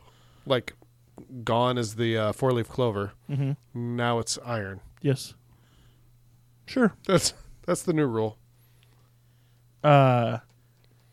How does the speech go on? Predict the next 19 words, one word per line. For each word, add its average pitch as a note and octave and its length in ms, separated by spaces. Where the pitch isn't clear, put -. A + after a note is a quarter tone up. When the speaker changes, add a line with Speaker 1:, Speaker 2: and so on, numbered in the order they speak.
Speaker 2:
and C#3 420
so B2+ 720
they C3 160
go C3+ 240
there, C3+ 460
and A#2+ 360
a - 20
security C3 340
guard B2+ 300
hassles B2+ 380
him. C3 180
Uh, B2 360
and, B2+ 360
you C3+ 120
know, B2+ 240
does - 140
he G3 100
get G#3 200
killed? A3+ 380